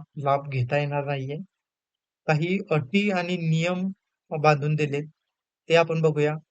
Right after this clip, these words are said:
फक्त पाच व्यक्ती असलेल्या कुटुंबालाच या योजनेचा लाभ मिळणार आहे आणि जे लाभार्थी, अ, अ, असेल,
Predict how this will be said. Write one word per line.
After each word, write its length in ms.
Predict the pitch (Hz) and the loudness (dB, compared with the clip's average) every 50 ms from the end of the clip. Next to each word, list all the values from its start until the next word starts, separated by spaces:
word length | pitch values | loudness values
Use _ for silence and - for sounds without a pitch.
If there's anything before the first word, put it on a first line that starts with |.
| _ _ _ _ _ _ _ _ _ _ _ - | _ _ _ _ _ _ _ _ _ _ _ -10
फक्त 240 | 165 151 - - | -10 -6 -2 -2
पाच 460 | 208 208 - - 170 165 175 180 180 - | -2 -2 2 4 6 6 6 4 2 -2
व्यक्ती 420 | 185 180 185 185 - _ - 196 196 190 190 | -2 -2 -2 -2 -2 _ 0 0 0 2 0
असलेल्या 440 | 170 156 - 185 170 165 170 180 180 | -4 -2 0 2 2 4 4 2 0
कुटुंबालाच 840 | 180 - 156 127 - 170 160 156 160 160 156 160 156 151 - - - _ - | 0 -8 -14 -10 -8 -6 -4 0 0 2 4 4 2 2 0 -10 -20 _ -8
या 180 | 165 156 151 147 | 0 2 4 4
योजनेचा 580 | 151 151 151 143 139 156 151 156 156 156 170 | 6 6 4 4 4 2 2 2 2 2 0
लाभ 280 | 156 147 139 135 143 143 139 147 | 2 2 4 4 4 4 2 2
मिळणार 340 | 151 151 151 151 156 151 151 | 0 2 2 2 2 2 2
आहे 260 | 151 147 143 147 160 185 _ _ _ _ _ _ _ _ _ _ - | 2 0 0 -2 -6 -8 _ _ _ _ _ _ _ _ _ _ -8
आणि 180 | 147 151 156 151 | -4 -2 -2 0
जे 380 | 160 170 170 170 170 175 175 - _ _ - | 2 2 2 4 2 2 0 -4 _ _ -4
लाभार्थी, 920 | 165 151 143 147 139 139 151 160 160 156 165 190 190 190 190 196 196 - | 2 4 4 4 4 2 0 0 0 0 0 0 2 2 2 2 0 0
अ, 260 | - 170 170 165 165 175 - | 0 0 2 2 2 0 0
अ, 180 | 165 156 156 160 - - | 0 0 0 0 0 -2
असेल, 360 | 151 151 - 165 147 135 135 | -2 0 2 0 0 0 -2